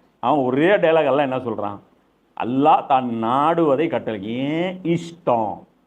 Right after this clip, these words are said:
நல்லது கெட்டதுன்னா அல்லாஹ் டிபேட்டே பண்ணல. ஏன் இஷ்டம்,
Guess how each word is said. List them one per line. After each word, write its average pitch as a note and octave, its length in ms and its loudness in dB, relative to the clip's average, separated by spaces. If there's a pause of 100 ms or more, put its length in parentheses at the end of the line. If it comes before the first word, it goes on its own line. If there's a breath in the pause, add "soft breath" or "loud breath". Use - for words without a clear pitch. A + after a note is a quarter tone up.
(760)
நல்லது F3+ 440 2
கெட்டதுன்னா F#3+ 500 2
அல்லாஹ் F3 300 0 (160)
டிபேட்டே F3 340 2
பண்ணல. A#2 360 -2 (1500)
ஏன் C#3 400 2
இஷ்டம், - 340 -4